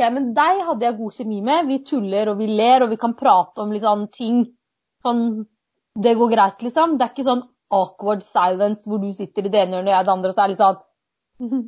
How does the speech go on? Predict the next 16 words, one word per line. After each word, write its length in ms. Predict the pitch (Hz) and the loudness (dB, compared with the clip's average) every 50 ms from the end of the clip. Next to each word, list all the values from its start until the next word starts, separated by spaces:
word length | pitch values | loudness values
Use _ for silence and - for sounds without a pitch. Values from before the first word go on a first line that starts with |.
| 240 | -10
<laughs> 0 | _ _ _ _ _ - | _ _ _ _ _ -10
"Kan 120 | - - | -4 -2
jeg 140 | 220 208 208 - | 0 0 0 0
komme 220 | 220 196 196 208 | -4 -4 -4 -4
bort 140 | 190 220 214 233 | -2 -2 -2 0
og 60 | 208 | 2
ta 140 | 208 233 196 | 2 2 2
på 140 | 190 - 220 | 0 0 0
deg 160 | 208 208 214 240 | 2 2 4 6
nå?" 40 | 277 285 277 | 4 4 4
Skjønner 320 | - 226 226 269 285 277 | 0 -2 0 0 0 -2
du? 60 | - _ _ _ _ _ _ | -4 _ _ _ _ _ _
Det 120 | - 240 240 | -4 -4 -4
er 20 | |
ikke 140 | 240 - 262 | -4 -2 0
sånn. 200 | 330 311 330 311 | 2 2 2 2